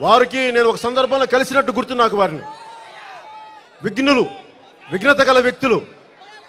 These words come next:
వారికి నేను చెప్పదలుచుకుంది, మీరు, మీరు అన్నారంట, "యాక్షన్ కెమెరా కట్" అని చెప్పి వెళ్ళిపోతాడని చెప్పి.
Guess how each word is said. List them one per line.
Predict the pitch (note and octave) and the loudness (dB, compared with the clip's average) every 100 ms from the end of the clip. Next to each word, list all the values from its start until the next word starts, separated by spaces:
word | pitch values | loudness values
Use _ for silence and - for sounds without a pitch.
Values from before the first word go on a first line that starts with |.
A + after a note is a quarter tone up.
| - - - _ - - - - - | -20 -20 -20 _ -20 -20 -20 -20 -6
వారికి | D3+ C4+ C4+ C4 A#3 B3 B3 - - | 0 0 2 0 0 0 -6 -14 -8
నేను | F#3 G3 | -6 -4
చెప్పదలుచుకుంది, | G3+ C4+ C4+ C4+ C4+ C4 | -2 2 0 0 -6 -2
మీరు, | A#3+ A3+ | 0 0
మీరు | A3 G#3 | -2 -2
అన్నారంట, | B3 C4 B3 F3+ - - - _ - - - _ _ _ _ _ - _ _ _ _ - - _ _ | 0 0 0 -2 -4 -14 -20 _ -20 -20 -20 _ _ _ _ _ -20 _ _ _ _ -20 -20 _ _
"యాక్షన్ | D#3+ B3 - C#4 C#4+ B3 | 0 2 2 -2 -2 -4
కెమెరా | - A3 B3+ C4 C4 | -4 -2 0 -2 -2
కట్" | B3 A#3+ B3+ | -2 -2 -2
అని | A#3+ | -2
చెప్పి | A#3+ B3 | -2 -2
వెళ్ళిపోతాడని | B3 A#3+ A3+ A3+ A3 | -2 0 0 0 0
చెప్పి. | A3 F3 | -2 -2